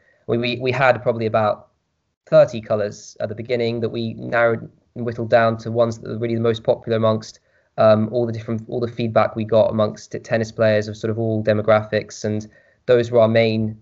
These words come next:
sort of really popular colors. And, um, so we offer those, um, at the start with, and then you can, you can, you can choose your accessories. You offer the wet dry bag, which is a,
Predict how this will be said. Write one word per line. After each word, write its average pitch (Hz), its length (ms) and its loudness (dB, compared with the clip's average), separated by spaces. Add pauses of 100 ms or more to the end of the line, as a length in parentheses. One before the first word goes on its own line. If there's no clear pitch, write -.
sort 107 160 -8
of 107 60 -6
really 117 120 -2
popular 110 400 -2
colors. 113 640 0
And, 110 420 -4
um, 110 360 2 (540)
so - 140 -2
we 143 160 4
offer 147 220 4
those, 131 500 2
um, 123 320 4
at 120 80 -12
the 120 60 -12
start 135 360 4
with, 127 220 -10
and 123 100 -2
then 120 120 -4
you 120 100 -10
can, 120 260 -6
you 120 80 -12
can, 113 400 -8
you 117 120 -16
can 117 120 -8
choose 139 280 -4
your 120 80 -2
accessories. 123 560 -4
You 123 80 -4
offer 117 100 -10
the 117 60 -2
wet 131 200 2
dry 123 280 4
bag, 120 360 0
which 110 200 -16
is 113 100 -12
a, 113 300 -4